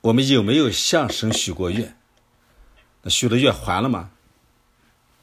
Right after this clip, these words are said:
好，我们先来祷告。啊，主，我们谢谢你，谢谢你今天再一次把我们聚在你面前，你亲自赐下你的话语来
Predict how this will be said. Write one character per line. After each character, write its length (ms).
好， 140
我 40
们 80
先 140
来 80
祷 160
告。 160
啊， 120
主， 100
我 20
们 80
谢 120
谢 200
你， 160
谢 180
谢 140
你 100
今 160
天 240
再 140
一 60
次 160
把 120
我 100
们 60
聚 120
在 80
你 100
面 200
前， 300
你 100
亲 180
自 160
赐 180
下 140
你 100
的 80
话 240
语 100
来 300